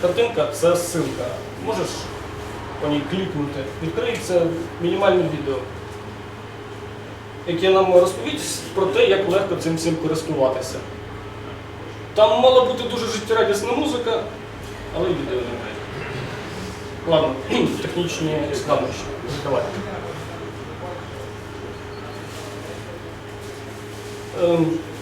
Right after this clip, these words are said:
користувачу надається, відповідно, е, певний віртуальний простір на сервері соціальної мережі.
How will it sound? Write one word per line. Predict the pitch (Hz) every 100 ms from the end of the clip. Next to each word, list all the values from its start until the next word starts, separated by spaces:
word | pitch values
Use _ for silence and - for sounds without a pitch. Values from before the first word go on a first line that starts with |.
| -
користувачу | 262 262 285 311
надається, | 294 214 220 247 - 202 196 180 165
відповідно, | 165 185 175 202 170 180 175 165 151 143 143 135
е, | 131 123 - - -
певний | 202 202 180
віртуальний | 170 180 180 180 170
простір | 170 208 - - 180 170 151 151
на | 156 156 151 151 143 -
сервері | - 170 160 151 151 151 143 - - -
соціальної | 175 170 175 196 160 165
мережі. | 185 170 131 135